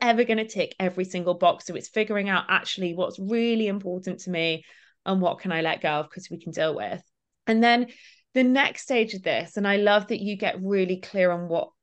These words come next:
the role you are hiring for first, because then we need to go find potential candidates for this role, right? And I think, and if we haven't done that,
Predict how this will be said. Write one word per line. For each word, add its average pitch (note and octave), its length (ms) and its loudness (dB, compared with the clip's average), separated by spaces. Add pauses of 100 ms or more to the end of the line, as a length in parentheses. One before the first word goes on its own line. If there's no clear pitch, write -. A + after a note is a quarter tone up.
(120)
the F3+ 120 -4
role F3 440 4
you D#3+ 140 0
are A2+ 80 0
hiring D#3 420 -6
for D3+ 300 -4
first, - 920 -4 (580)
because A3+ 540 6 (280)
then A#3+ 240 4
we C4+ 100 2
need A#3+ 140 0
to A#3 80 -4
go G#3+ 160 4
find F#3+ 720 -2
potential F#3 580 -6
candidates E3+ 640 -6
for - 80 -18
this - 240 -14
role, G2 260 -6
right? B2 420 -2 (300)
And G#3 160 0
I G#3+ 80 2
think, A3 280 2
and A3+ 180 -2 (200)
if A3 140 0
we A3+ 120 4
haven't A#3+ 360 2
done A3+ 200 4
that, F#3 280 0